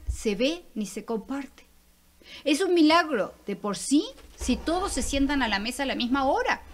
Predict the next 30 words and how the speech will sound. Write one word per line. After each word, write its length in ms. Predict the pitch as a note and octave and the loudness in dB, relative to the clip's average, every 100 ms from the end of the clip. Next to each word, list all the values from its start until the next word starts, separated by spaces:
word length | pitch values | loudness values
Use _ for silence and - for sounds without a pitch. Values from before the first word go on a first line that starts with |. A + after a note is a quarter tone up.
| - - - - - - - - - - - | -18 -18 -20 -20 -20 -20 -20 -20 -20 -20 -2
Es 160 | D#4+ F4 | 2 6
más, 520 | D4 F4+ C5+ C4 - - - - | 8 8 6 2 -2 -18 -12 4
hay, 260 | C#4 E4 - - | 4 4 -4 0
hoy 180 | D#4 A4 G#4+ B4+ | 4 4 4 -2
día 240 | C4+ - - _ - - | -2 -4 -12 _ -18 -2
hay 160 | C4 | 0
algunos 340 | E4+ E4+ F#4+ D#4 | 2 0 2 4
hogares 440 | C4+ D4+ F#4 B3+ | 4 2 0 -2
en 140 | A3+ A3 | -2 -2
que 80 | A#3+ | 0
los 240 | A#3 A#3+ | -2 -4
hijos 340 | F#4 - - - - _ | -6 -6 -10 -12 -20 _
prefieren 340 | - A#3 E4 F4 | -2 0 2 0
pasar 300 | D#4 E4 D#4+ | 2 2 2
por 100 | D#4 | 2
la 100 | C#4 | 0
cocina, 400 | B3 - F4 E4+ | 0 -2 0 0
servirse 380 | C4 C4 C#4+ D4+ | 0 -2 -2 -2
su 100 | D4+ | -2
alimento 360 | C4 C#4+ E4 | 2 2 0
y 20 | |
llevárselo 560 | C4 D4 D4+ E4 D4+ C#4+ | -4 -2 -2 -4 -4 -2
a 60 | B3 | -4
la, 160 | - | -6
a 100 | - | -4
la 120 | A3+ A3 | -2 -2
recámara 520 | A3+ - F4+ E4 C4 | -2 0 2 2 0
para 220 | A#3 A#3 | -2 -2
comerlo 300 | A#3+ C#4 D#4+ | 0 0 0
allí 280 | B3+ - | -2 -4